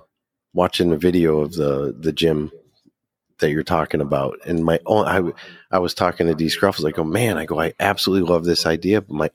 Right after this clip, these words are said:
only concern if I were to have one is, what does it do if you have bad form?" You know, because to me that's so important. So you just, you nailed it.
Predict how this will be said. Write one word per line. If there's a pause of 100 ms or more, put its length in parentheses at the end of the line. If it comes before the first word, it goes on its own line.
only
concern
if
I
were
to
have
one
is, (760)
what
does
it
do
if
you
have
bad
form?"
You
know,
because
to
me
that's
so
important.
So
you
just,
you
nailed
it.